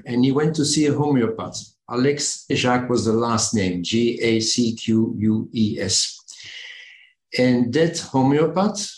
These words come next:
who was one of the, was a president of one of the five schools of homeopathy in Belgium at the time,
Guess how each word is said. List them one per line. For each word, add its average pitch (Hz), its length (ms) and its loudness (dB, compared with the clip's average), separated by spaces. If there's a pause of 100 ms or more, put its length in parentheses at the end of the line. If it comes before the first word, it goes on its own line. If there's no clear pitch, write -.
(140)
who 113 120 -4
was 110 320 -2
one 131 200 4
of - 400 -2
the, 120 280 0
was 120 200 0
a 123 80 -2
president 127 500 0
of 113 120 -2
one 135 180 2
of 113 120 0
the 120 100 -2
five 131 340 -2
schools 123 380 -2
of 117 140 -4
homeopathy 120 600 0
in 110 100 4
Belgium 117 340 2
at 107 120 0
the 110 120 -2
time, 185 420 0